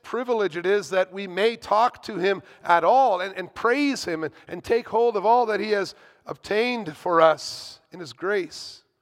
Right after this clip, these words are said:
Those unsearchable riches of Christ that Paul, uh, Paul mentioned in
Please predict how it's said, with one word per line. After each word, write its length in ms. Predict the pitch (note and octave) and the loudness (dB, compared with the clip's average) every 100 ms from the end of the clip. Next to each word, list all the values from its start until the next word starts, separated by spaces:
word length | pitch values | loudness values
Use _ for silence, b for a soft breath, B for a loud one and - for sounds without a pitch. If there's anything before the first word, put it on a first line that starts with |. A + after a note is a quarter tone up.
| _ _ _ _ _ _ _ _ _ _ _ _ | _ _ _ _ _ _ _ _ _ _ _ _
Those 360 | D3 D#3 C3+ - B B _ | 0 0 -2 -12 B B _
unsearchable 1000 | E3+ F3+ E3 C#3 - F3 F3 - D3+ D3+ | -4 -4 -8 -10 -8 -6 -6 -8 -4 -2
riches 440 | C3+ E3+ - D#3 C#3+ | -2 -6 -8 -12 -14
of 100 | - | -4
Christ 400 | D#3+ E3+ D#3+ - | 0 0 -2 -8
that 160 | B2+ | -10
Paul, 220 | - E3 D#3+ | -6 -6 -4
uh, 140 | C#3 | -8
Paul 300 | C#3 F3+ F#3 | -4 0 0
mentioned 420 | D#3 F#3+ - D3+ | 0 -6 -8 -12
in 100 | C#3 | -12